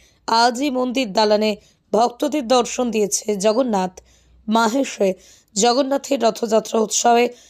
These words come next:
সকাল থেকেই ভিড়। স্বপ্নাদেশে পাওয়া দারু কাঠ দিয়ে তৈরি জগন্নাথ, বলরাম, সুভদ্রার মূর্তি ছয় শতকের বেশি সময় ধরে পূজিত হয়ে আসছে মাহেশ জগন্নাথ মন্দিরে।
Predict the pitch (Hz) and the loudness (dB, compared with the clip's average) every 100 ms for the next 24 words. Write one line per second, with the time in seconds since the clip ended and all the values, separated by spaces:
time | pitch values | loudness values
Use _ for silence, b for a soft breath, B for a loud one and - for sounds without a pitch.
0 | B - 254 247 285 - - 277 175 247 | B -2 0 0 -2 -6 -2 -2 2 2
1 | 226 165 b b b - 240 - 254 233 | 0 -4 b b b -2 -2 0 -2 -2
2 | - 220 233 220 220 214 214 247 - 233 | -4 -2 2 4 4 2 2 0 -2 -2
3 | - 208 240 214 - 220 220 202 208 240 | -4 -4 -2 -2 2 2 4 2 2 2
4 | 247 247 - - 208 208 202 208 208 b | 0 -2 -8 0 2 4 4 2 0 b
5 | b b - - 233 233 202 226 226 214 | b b -4 0 2 0 2 4 4 2
6 | 226 233 240 190 185 b b - - 240 | -4 -2 -2 -2 -4 b b -6 0 2
7 | 240 240 233 220 277 277 247 220 208 233 | 2 0 -4 -4 -4 -2 0 0 0 -2
8 | - 226 214 196 208 208 214 220 220 226 | 0 0 0 0 0 0 -2 -8 -6 -6
9 | 190 196 185 - - 214 196 b b b | -2 0 0 -2 -2 -2 -2 b b b
10 | - 220 214 233 220 - - _ _ _ | -4 0 0 0 -2 -6 -12 _ _ _
11 | 202 226 254 247 226 208 - 208 190 185 | 0 2 0 0 -2 -4 -6 -4 -2 0
12 | 185 | 0